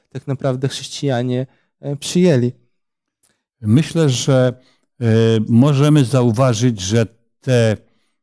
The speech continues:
Speaker 2: rzeczy, o których tutaj mówią starsi, to są jakieś, tak jakby wydaje nam się, drobiazgi, m, może istotne, ale,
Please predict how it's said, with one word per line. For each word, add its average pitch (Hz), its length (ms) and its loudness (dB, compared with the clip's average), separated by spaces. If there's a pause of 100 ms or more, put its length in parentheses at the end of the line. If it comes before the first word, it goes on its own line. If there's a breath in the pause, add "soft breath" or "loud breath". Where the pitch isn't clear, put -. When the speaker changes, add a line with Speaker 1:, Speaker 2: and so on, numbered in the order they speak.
(160)
Speaker 2:
rzeczy, 131 460 0
o 117 100 0
których 127 320 0
tutaj 117 360 0
mówią 113 640 2
starsi, 123 920 -2 (680 soft breath)
to 165 140 -6
są 185 260 -2
jakieś, 175 640 -2 (260)
tak 165 180 -4
jakby 156 300 0
wydaje 143 420 2
nam 147 180 2
się, 143 200 -2
drobiazgi, 120 1000 2 (500)
m, 110 300 2 (840)
może 127 340 2
istotne, 101 800 -2 (480 soft breath)
ale, 135 400 0